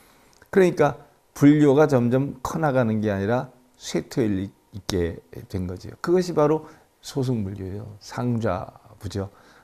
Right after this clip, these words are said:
부처님과 똑같이 진리를 깨달아서 깨달음 얻겠다 해가지고 설산에서 수행을 했어요. 그래서 설산불화라고 하지 않아요? 나중에 그걸 배척을 하고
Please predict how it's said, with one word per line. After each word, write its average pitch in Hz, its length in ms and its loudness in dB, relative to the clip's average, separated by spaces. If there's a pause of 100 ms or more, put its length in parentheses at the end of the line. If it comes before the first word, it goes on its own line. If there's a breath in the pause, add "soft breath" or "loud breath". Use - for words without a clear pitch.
부처님과 143 520 -2
똑같이 135 1080 -2 (300 loud breath)
진리를 110 440 2
깨달아서 101 540 -4
깨달음 104 420 -2
얻겠다 95 380 -6
해가지고 95 560 -6 (320 loud breath)
설산에서 135 800 -4
수행을 95 360 -8
했어요. 101 380 -12
그래서 131 220 -6
설산불화라고 123 920 0
하지 101 160 -6
않아요? 95 360 -4 (240 loud breath)
나중에 135 480 0
그걸 123 160 0
배척을 110 460 -2
하고 113 300 -4